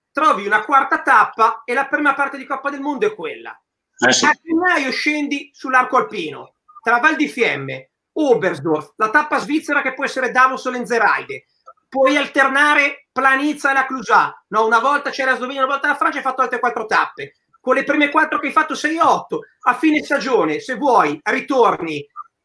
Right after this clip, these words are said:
Speaker 1: tra Norvegia, Svezia e Finlandia, fai Lahti, Oslo, boh, ti inventi una località in Svezia, ce ne sono tante che vorrebbero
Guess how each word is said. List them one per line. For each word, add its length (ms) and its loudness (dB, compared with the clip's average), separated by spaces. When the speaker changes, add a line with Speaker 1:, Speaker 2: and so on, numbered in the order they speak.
Speaker 1:
tra 140 2
Norvegia, 460 0
Svezia 320 0
e 40 -2
Finlandia, 600 0
fai 180 2
Lahti, 720 2
Oslo, 680 0
boh, 220 4
ti 80 -8
inventi 280 2
una 140 2
località 320 -2
in 80 -4
Svezia, 340 -6
ce 120 -10
ne 60 -10
sono 220 -8
tante 260 -4
che 100 -10
vorrebbero 520 -6